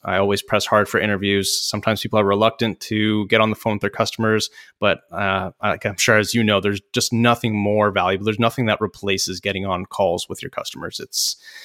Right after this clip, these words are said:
it's immensely valuable. Um, so I'll do that. I'll take a look at customer reviews online. Uh, I'll listen to sales calls. That's often a gold mine. And I'll speak to the sales team and anyone else who's customer facing, like customer support,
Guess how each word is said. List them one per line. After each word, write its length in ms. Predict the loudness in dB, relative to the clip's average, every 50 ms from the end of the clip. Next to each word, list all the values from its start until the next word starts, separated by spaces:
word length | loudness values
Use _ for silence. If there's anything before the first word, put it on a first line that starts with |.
| -20 -20 _ _ _ -4
it's 340 | -4 -4 -2 -4 -6 -4 -2
immensely 460 | 0 0 2 2 0 0 0 -2 0
valuable. 580 | 0 0 -2 0 -2 -2 -4 -6 -8 -8 -12 _ _ -20 -20 -20 _ _ 0
Um, 420 | 2 2 4 2 2 0 -4 -6 -12 _ _ _ _ _ _ _ _ _ _ _ _ _ _ -20 -16 -12
so 180 | 0 4 4
I'll 60 | 4
do 160 | 6 4 4 4
that. 360 | 6 6 6 4 2 2 0
I'll 120 | -2 -2
take 180 | 0 -2 -2 -2
a 60 | 0
look 200 | 0 0 0 0
at 300 | 0 0 0 0 -2 -4
customer 460 | -4 -2 -2 -2 -2 -4 -4 -2 -2
reviews 560 | -2 -2 -2 0 2 4 4 4 2 0 -2
online. 880 | -4 -4 -4 -4 -4 0 2 4 6 6 6 6 4 2 2 0 -2 -4 -8 -14 -20 -20 -20 -20 _ _ _ -2
Uh, 640 | 2 4 4 6 6 4 4 4 2 2 0 -2 -6 _ _ 2
I'll 320 | 2 4 4 4 2 2
listen 260 | 0 0 0 -2 -4
to 180 | -4 -6 -8 -8
sales 380 | -4 0 2 4 4 4 2
calls. 400 | 0 0 2 2 2 2 2 0
That's 220 | -2 -4 -4 -2 -2
often 280 | -2 -2 -2 -4 -4
a 60 | -4 -2
gold 300 | 0 2 2 2 2 0
mine. 160 | 0 0 0
And 100 | 0 -2
I'll 80 | -4
speak 300 | -4 -6 -6 -6 -6 -6
to 100 | -8 -10
the 60 | -8 -6
sales 340 | -2 0 0 0 0 -2
team 420 | -4 -6 -4 -2 -2 0 0 -2 -2
and 140 | -2 -2 -4
anyone 260 | -4 -2 -2 -2 -2
else 160 | -2 -4 -6
who's 120 | -8 -8
customer 320 | -6 -6 -6 -4 -6 -10 -8
facing, 480 | -4 -2 -2 -2 -2 -4 -4 -4 -4
like 160 | -6 -8 -8 -8
customer 320 | -8 -8 -6 -8 -8 -8
support, 500 | -8 -8 -8 -4 0 2 2 2 2 -2